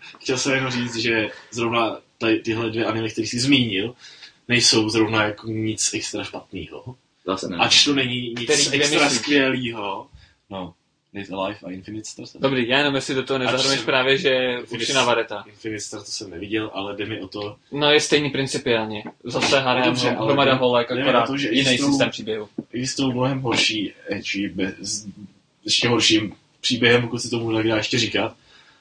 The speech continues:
Speaker 1: A pak existují... No, všichni víme, o čem mluvím, tak
Speaker 2: Aha.
Speaker 1: existuje doporučená, no,
Speaker 3: No.
Speaker 1: tak
Speaker 3: <laughs>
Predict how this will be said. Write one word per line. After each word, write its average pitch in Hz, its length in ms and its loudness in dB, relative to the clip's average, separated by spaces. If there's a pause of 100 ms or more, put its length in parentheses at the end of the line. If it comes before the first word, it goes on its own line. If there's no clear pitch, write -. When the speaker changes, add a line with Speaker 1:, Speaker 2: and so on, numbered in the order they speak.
(120)
Speaker 1:
A - 40 -10
pak 113 200 2
existují... 113 680 8 (1800)
No, 107 340 4 (440)
všichni 98 340 0
víme, 87 320 2
o 85 60 0
čem 85 200 0
mluvím, 82 340 0
tak - 80 -8
Speaker 2:
Aha. 113 560 2 (520)
Speaker 1:
existuje 90 400 -6
doporučená, 87 640 -10
no, 85 120 -18 (200)
Speaker 3:
No. 120 300 2
Speaker 1:
tak - 1400 -6
Speaker 3:
<laughs> - 140 -20